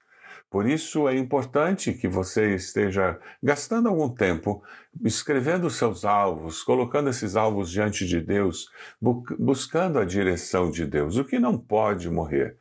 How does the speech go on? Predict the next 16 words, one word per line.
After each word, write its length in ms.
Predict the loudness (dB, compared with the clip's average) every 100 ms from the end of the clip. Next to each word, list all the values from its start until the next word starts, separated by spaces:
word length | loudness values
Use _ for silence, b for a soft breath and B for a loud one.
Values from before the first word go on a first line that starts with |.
| b b -6
jamais 840 | -4 0 0 2 2 2 2 -2
no 100 | -6
seu 240 | -4 0 0
coração 720 | 0 0 0 2 2 2 -2 B B B -2
é 160 | 2
a 40 | 2
esperança. 840 | -2 -2 0 2 0 -2 -6 -8 -10 B B B -2
Esperançar 1120 | -2 0 0 2 2 0 -4 0 2 2 2
é 160 | 2 2
diferente 800 | 0 -2 0 0 2 0 0 -2
de 100 | -2
ficar 440 | 0 -2 2 2
esperando. 800 | 2 -2 0 2 2 0 -4 -8 B B B -2
Esperançar 880 | -2 0 2 2 0 -2 0 2
é 140 | 2 0
sonhar, 840 | -4 -2 0 2 2 2 2 -2